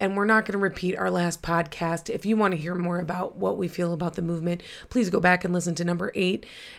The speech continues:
And if you wanna hear how we feel about race, go back and listen to number seven. But here, for number nine here, <laughs> we wanna talk about, like, okay, so a lot of people said, "We're just saying that Black Lives Matter. It's a very nice thing to say. It's a unifying thing.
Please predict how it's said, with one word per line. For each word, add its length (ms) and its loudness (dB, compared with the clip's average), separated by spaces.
And 100 4
if 100 0
you 80 2
wanna 200 4
hear 240 0
how 160 4
we 140 2
feel 280 2
about 280 2
race, 300 4
go 240 4
back 220 6
and 120 2
listen 180 0
to 80 2
number 260 4
seven. 420 4
But 260 8
here, 440 6
for 180 6
number 220 8
nine 380 10
here, 500 8
<laughs> 240 -10
we 140 10
wanna 280 10
talk 220 10
about, 360 8
like, 300 2
okay, 260 6
so 340 6
a 60 10
lot 220 10
of 80 -2
people 280 2
said, 480 4
"We're 180 2
just 260 4
saying 260 4
that 140 0
Black 260 -2
Lives 200 0
Matter. 260 2
It's 140 -4
a 40 0
very 260 4
nice 260 4
thing 200 0
to 120 -4
say. 260 2
It's 220 0
a 60 -4
unifying 580 2
thing. 280 0